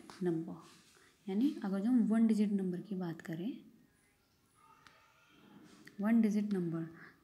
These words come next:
तो वो हम लोगों का क्या होगा? वो होगा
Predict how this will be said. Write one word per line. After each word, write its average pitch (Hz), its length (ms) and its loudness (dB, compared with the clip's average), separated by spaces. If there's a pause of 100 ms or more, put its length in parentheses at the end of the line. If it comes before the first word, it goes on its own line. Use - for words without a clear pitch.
(160)
तो 226 80 -2
वो 226 100 0
हम 226 240 4
लोगों 233 240 2
का 277 140 2
क्या 254 140 0
होगा? 185 320 -2 (1200)
वो 196 120 -4
होगा 185 320 0